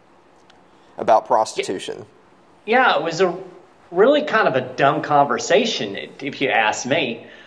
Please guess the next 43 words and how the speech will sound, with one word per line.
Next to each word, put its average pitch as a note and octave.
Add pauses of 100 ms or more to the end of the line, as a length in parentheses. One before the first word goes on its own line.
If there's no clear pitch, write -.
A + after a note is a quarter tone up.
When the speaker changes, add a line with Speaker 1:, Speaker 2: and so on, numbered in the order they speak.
(140)
Speaker 2:
I E3
mean, F#3
my B3
position G3
on C3
that B2+
is B2+
you D3
should D3+
not D#3+
lock C3+
somebody B2+
in A#2+
a A2+
cage A#2+
for A2+
engaging B2
in A#2
consensual G#2+
activity, G2
and G#2
I, G#2+
I -
think A#2+
that A2+
that's, - (460)
I C3+
think D#3+
that's D3
the D3
libertarian C#3+
standard, A2+
right? G#2+
Speaker 1:
Yeah, C4+ (140)
sure. G#3
Speaker 2:
But D3+
according B3
to D#3+
certain E3 (260)
chair F#3+
people C3+
of -
certain B2+